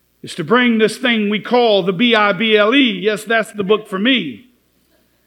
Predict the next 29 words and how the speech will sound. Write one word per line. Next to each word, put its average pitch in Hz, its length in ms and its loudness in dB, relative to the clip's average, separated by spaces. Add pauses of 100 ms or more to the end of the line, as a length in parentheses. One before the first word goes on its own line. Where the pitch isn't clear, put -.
(340)
We're 214 380 -2
gonna 269 240 2
hold 254 260 4
off 233 240 -2
on 208 180 -4
some 185 200 -8
slides 185 580 -4
for 180 180 -6
a 156 60 -6
season 113 520 -10 (1160)
because 208 320 2
I 285 180 4
want 240 480 2
you 202 640 0 (1040)
to 226 140 2
be 233 160 4
able 233 300 4
to 214 140 -2
bring 262 380 2
your 262 240 4
Bibles 190 720 -2
and 202 120 -2
be 196 100 -4
students 240 600 -4
of 202 120 -2
the 190 100 2
Word 196 280 4
of 156 160 -6
God. 131 380 -2